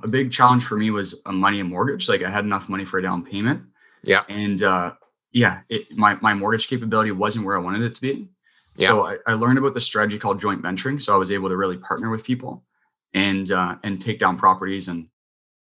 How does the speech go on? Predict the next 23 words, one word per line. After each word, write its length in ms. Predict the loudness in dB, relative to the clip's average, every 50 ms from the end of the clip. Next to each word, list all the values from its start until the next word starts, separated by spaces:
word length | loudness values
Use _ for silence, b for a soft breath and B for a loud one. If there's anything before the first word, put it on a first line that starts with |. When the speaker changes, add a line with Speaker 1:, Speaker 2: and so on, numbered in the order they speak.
| _ _ 2
Speaker 1:
you 80 | 4
know, 60 | 6 6
I 40 |
remember 280 | 6 6 6 6 6 4
Corey 440 | 4 4 4 4 4 4 0 0 0
actually 280 | -2 -2 -2 -2 0
mentioning, 340 | 2 2 2 0 0 -2 -2
he's 140 | -2 -2 -2
like, 160 | -2 -2 0
"Yeah, 220 | 2 2 2 2 2
if, 100 | -2 -6 -8
if 140 | -2 2 4
I 280 | 4 4 4 2 -2 -6 -14 _ _ _ _ _ _ _ _
could 140 | 0 4 4
do 100 | 6 4
something 400 | 4 2 0 -2 0 0 0 0
differently 560 | 2 0 0 0 -2 -4 -4 -4 -6 -6 -6 -8
when 100 | -4 -2
I 60 | -2 0
was 140 | 0 2 4
in 60 | 4
my 120 | 4 4
twenties, 640 | 2 0 -6 -8 -6 -6 -8 -8 -8 -8 -8 -10 -14